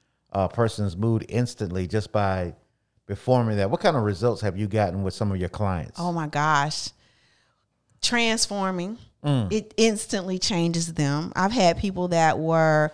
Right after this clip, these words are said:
Speaker 2: you know, deeply oppressed, just really, you know, at wit's end, down,
Speaker 1: Yeah.
Speaker 2: down in the dumps.
Speaker 1: Yeah.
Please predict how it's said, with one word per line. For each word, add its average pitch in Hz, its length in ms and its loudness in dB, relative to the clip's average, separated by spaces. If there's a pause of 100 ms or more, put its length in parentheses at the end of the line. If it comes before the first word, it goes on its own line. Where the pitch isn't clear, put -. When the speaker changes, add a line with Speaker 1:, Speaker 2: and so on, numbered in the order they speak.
(320)
Speaker 2:
you 180 120 0
know, 147 300 0
deeply 175 840 -2
oppressed, 160 840 -2
just 180 580 -2 (400)
really, 165 680 2 (420)
you 208 120 2
know, 143 540 2
at 151 200 4
wit's 151 400 2
end, 139 400 4
down, 139 640 2
Speaker 1:
Yeah. 104 80 0
Speaker 2:
down 214 380 6
in 165 100 6
the 156 80 4
dumps. 147 540 0
Speaker 1:
Yeah. - 100 -12